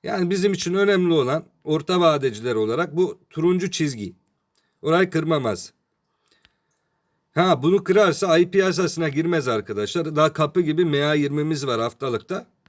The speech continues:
Yani niye diyorum bunu? Ora kırılırsa arkadaşlar daha alt seviyelerden toplamaya başlarız. O yüzden diyorum. Gelelim günlük Bollinger bandına. Günlük Bollinger bandında arkadaşlar M A yirmimizin bulunduğu yer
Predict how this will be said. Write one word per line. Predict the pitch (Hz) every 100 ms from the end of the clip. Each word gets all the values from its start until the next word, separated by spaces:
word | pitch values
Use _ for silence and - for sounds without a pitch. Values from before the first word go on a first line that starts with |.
| _
Yani | 165 175 185
niye | 202 202
diyorum | 175 156 127 120
bunu? | 127 190 202 _ _ _
Ora | - 180 202
kırılırsa | 190 214 214 190 - 151
arkadaşlar | 131 135 165 127
daha | 143 175
alt | 165 160
seviyelerden | - 156 160 143 139 160 143 - -
toplamaya | - 139 - 139 143 151
başlarız. | 120 117 - 117 92 - -
O | 123
yüzden | 123 104 104 92
diyorum. | 90 87 85 _ _ _ _ _ _ _ _ _ _ _ _ _ _ _ _ _ _ _ _ _ _ _ _ - - _ _ _ _ _ _ - - - _ _ _
Gelelim | 143 175 160 185 151
günlük | 151 170 -
Bollinger | 147 151 156 151 135
bandına. | 214 202 196 147
Günlük | 127 151 180 -
Bollinger | 190 196 196 196 175
bandında | 165 147 127 110
arkadaşlar | 104 117 107 107 170
M | 165 165
A | 170
yirmimizin | 175 185 180 185 180 160 156
bulunduğu | 165 175 170 160
yer | 143 123